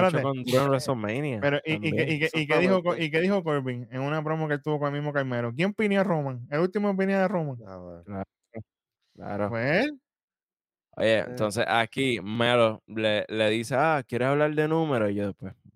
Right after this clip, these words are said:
Speaker 2: va-, vamos, vamos a ver qué va a decir. "Ah, yo, yo con, con veinte, veinti qué dijo, veinti".
Speaker 4: Veintiséis.
Speaker 1: Ve-, veintiséis, veintiséis, gané el
Speaker 2: Veintiséis
Speaker 1: breakout
Speaker 2: años.
Speaker 1: tournament.
Speaker 4: Años.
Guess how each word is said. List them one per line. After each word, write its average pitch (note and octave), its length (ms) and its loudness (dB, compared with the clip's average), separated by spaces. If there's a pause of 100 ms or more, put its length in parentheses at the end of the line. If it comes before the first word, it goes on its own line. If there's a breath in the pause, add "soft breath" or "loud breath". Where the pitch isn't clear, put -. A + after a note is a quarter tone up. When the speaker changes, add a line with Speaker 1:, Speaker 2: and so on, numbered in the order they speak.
(140)
Speaker 2:
va-, G#2 200 -4
vamos, G#2+ 460 -4
vamos A2 240 0
a C3 100 4
ver B2+ 140 0
qué B2 100 -2
va A#2 80 4
a - 20 4
decir. A2+ 280 -6 (480)
"Ah, D3 260 4
yo, B2+ 220 2 (160)
yo B2 680 4
con, A#2 340 -8
con A2 200 -6
veinte, A2 540 -6
veinti G#2 340 -6
qué A#2+ 160 0
dijo, D3 280 0
veinti". G#2+ 280 -8
Speaker 4:
Veintiséis. G#2+ 540 -4
Speaker 1:
Ve-, C#3 180 -6
veintiséis, C3+ 500 2
veintiséis, C3 360 2
gané C#3 180 2
el D#3 60 4
Speaker 2:
Veintiséis E3 200 2
Speaker 1:
breakout E3 260 2
Speaker 2:
años. C#3 120 2
Speaker 1:
tournament. B2 220 -4
Speaker 4:
Años. F#2+ 140 -14